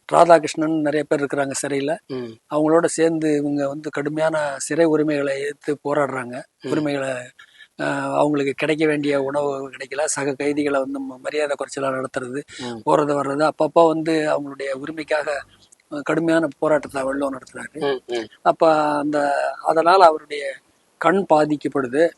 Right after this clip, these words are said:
Speaker 2: ம்.
Speaker 1: மஞ்ச காமால நோய் வருது.
Speaker 2: ம், ம்.
Speaker 1: அப்படி கண் பார்வையை இழக்கக்கூடிய அளவுக்கு
Speaker 2: அப்பெல்லாம் அவர் வள்ளுவன் வந்து திருமணம் பண்ணிட்டாருங்களா?
Speaker 1: ஆமா, கண் பார்வை இழக்கிற அளவுக்கு அவருடைய போராட்டங்கள் கடுமையாக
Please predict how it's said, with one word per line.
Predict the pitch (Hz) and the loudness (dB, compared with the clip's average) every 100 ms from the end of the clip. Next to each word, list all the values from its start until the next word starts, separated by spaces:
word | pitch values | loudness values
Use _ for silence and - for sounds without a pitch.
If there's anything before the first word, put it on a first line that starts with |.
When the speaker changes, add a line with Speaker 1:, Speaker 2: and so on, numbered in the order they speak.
| _ _ | _ _
Speaker 2:
ம். | 156 | -2
Speaker 1:
மஞ்ச | 151 156 165 180 | 2 2 6 6
காமால | 160 156 151 143 | 4 4 4 2
நோய் | 139 139 | 0 -6
வருது. | 131 123 - 151 156 _ | -8 -10 -10 -10 -10 _
Speaker 2:
ம், | - | -6
ம். | 143 120 120 | -6 -6 -4
Speaker 1:
அப்படி | 151 156 143 | -2 -2 -2
கண் | - 170 | -2 0
பார்வையை | 170 156 151 156 | 2 4 4 2
இழக்கக்கூடிய | 143 143 139 135 139 | -2 -4 -4 -4 -4
அளவுக்கு | 131 143 151 - 143 | -4 -4 -4 -4 0
Speaker 2:
அப்பெல்லாம் | 175 226 | 6 12
அவர் | 220 214 | 12 12
வள்ளுவன் | 185 190 208 | 12 12 10
வந்து | 190 190 | 8 6
திருமணம் | 190 190 165 | 8 8 6
பண்ணிட்டாருங்களா? | 151 143 123 - | 2 2 2 0
Speaker 1:
ஆமா, | 151 151 147 - | -2 -2 -2 -4
கண் | - 185 | -2 4
பார்வை | 175 165 170 | 8 8 6
இழக்கிற | 156 165 165 | 2 4 6
அளவுக்கு | 160 165 160 | 6 6 4
அவருடைய | 156 151 143 143 | 2 0 -4 -6
போராட்டங்கள் | - 156 160 160 151 | 0 4 4 4 0
கடுமையாக | 135 143 165 165 147 147 | -2 -2 4 6 6 2